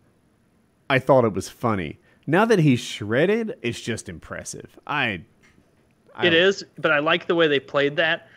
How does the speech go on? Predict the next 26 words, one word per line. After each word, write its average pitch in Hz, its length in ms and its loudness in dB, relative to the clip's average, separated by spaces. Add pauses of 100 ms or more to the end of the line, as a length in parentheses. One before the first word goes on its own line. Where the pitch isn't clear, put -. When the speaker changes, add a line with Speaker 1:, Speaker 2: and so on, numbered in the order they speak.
(160)
Speaker 2:
I 156 80 0
feel 233 260 0
like 180 220 2 (160)
they 156 120 2
almost, 156 480 -4
like, 139 140 -2
that 143 140 -10
Mac 143 320 0
has 139 120 -4
always 143 340 2
wanted 143 500 -4 (420)
to 170 140 -2
get 151 320 0 (120)
shredded, 165 580 2 (540)
like, 147 280 2
as 151 120 -2
a 123 60 -6
personal 160 560 -2
level 156 280 0
guy, 156 460 0
'cause, 156 220 -2
like, 165 100 2
Speaker 1:
This 113 100 -4
is 110 80 -6
Speaker 2:
he's 110 40 -14
Speaker 1:
the 113 80 0